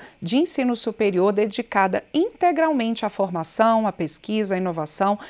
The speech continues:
e ao desenvolvimento do esporte nas Américas. A previsão é que as atividades da Universidade Federal do Esporte se iniciem em dois mil e vinte e sete. Pra falar mais sobre a criação da universidade,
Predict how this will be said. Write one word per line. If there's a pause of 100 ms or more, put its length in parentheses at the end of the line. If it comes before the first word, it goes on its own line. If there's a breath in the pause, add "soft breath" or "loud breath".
(160 loud breath)
e
ao
desenvolvimento
do
esporte
nas
Américas. (420 loud breath)
A
previsão
é
que
as
atividades
da
Universidade
Federal
do
Esporte
se
iniciem
em
dois
mil
e
vinte
e
sete. (380 loud breath)
Pra
falar
mais
sobre (120)
a
criação
da
universidade,